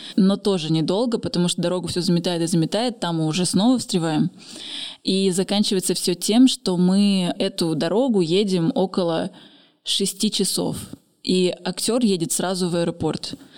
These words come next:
Вся съемочная группа не едет в машине, а раскапывает дорогу перед машиной.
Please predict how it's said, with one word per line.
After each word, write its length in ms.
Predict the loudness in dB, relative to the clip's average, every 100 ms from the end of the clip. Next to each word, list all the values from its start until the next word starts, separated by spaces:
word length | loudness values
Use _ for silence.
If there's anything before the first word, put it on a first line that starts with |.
| -6
Вся 340 | -4 -2 -2
съемочная 540 | 0 0 0 -2 0 0
группа 440 | 2 2 0 -2 2
не 160 | 2
едет 300 | 2 0 2
в 40 | 2
машине, 520 | 0 0 -2 -2 -2 -2
а 80 |
раскапывает 680 | -4 -4 -4 -2 0 0 -2
дорогу 380 | 0 0 0 0
перед 420 | 0 2 0 2
машиной. 540 | 2 2 2 2 2